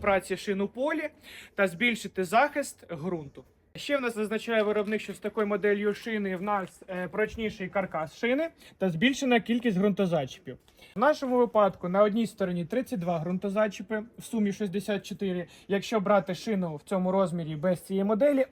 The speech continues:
у нас буде на одній стороні тридцять, а загально, е, загальна кількість шістдесят ґрунтозачіпів. Тобто на чотири ґрунтозачіпа на шині більше. Ще в нас, е, на шині є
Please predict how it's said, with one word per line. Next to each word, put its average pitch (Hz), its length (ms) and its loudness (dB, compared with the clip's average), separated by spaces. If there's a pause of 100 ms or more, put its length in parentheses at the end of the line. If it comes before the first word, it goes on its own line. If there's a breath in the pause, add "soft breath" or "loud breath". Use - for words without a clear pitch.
у 208 60 0
нас 214 180 4
буде 185 200 -2
на 190 120 4
одній 190 200 2
стороні 185 320 -4
тридцять, 285 480 -6
а 170 100 -4
загально, 233 540 0 (360 soft breath)
е, 190 180 4
загальна 233 360 2
кількість 202 360 -6
шістдесят 202 520 -2
ґрунтозачіпів. 175 840 -8
Тобто 180 220 -8
на 180 100 -2
чотири 233 260 -8
ґрунтозачіпа 202 680 -6
на 180 100 -4
шині 202 300 -6
більше. 139 400 -14 (800)
Ще 294 220 -2
в 320 60 -4
нас, 269 380 -4
е, 196 140 -2
на 208 320 2
шині 277 340 -4
є 220 320 -2